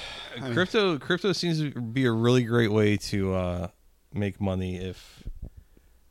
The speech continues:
Speaker 2: you're either really lucky or you're really immoral.
Speaker 1: I think there really has to be some sort of insider trading going on for you to even get anywhere close to being ahead.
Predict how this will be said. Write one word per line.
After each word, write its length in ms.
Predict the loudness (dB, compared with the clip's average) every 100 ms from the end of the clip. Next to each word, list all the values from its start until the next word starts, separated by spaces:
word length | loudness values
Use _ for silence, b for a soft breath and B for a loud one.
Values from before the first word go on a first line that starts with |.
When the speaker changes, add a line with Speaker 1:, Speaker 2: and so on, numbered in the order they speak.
| _ _ _ _ _
Speaker 2:
you're 200 | -12 -10
either 280 | -6 0 2
really 260 | 4 2 2
lucky 480 | 0 0 0 -2 2
or 180 | 2
you're 400 | 2 2 0 0 -4
really 440 | -6 2 4 6 4
immoral. 640 | 2 2 -2 -4 -8 -12 _ _ _
Speaker 1:
I 60 | -4
think 280 | 0 0 4
there 180 | 4 6
really 360 | 6 6 6
has 240 | 4 2 -2
to 80 | -6
be 260 | 0 0
some 240 | 0 -2 -2
sort 280 | 4 4
of 120 | 4 2
insider 760 | 0 0 0 4 6 6 2
trading 580 | 0 -8 0 2 4 2
going 260 | 0 0 0
on 200 | 0 -2
for 180 | -4 -2
you 120 | -2
to 80 | -2
even 300 | -2 -2 -2
get 220 | -4 -4
anywhere 440 | -2 2 2 2 0
close 420 | -2 2 2 0
to 100 | -4
being 280 | -4 -2 -2
ahead. 520 | -2 -2 -2 -4 -6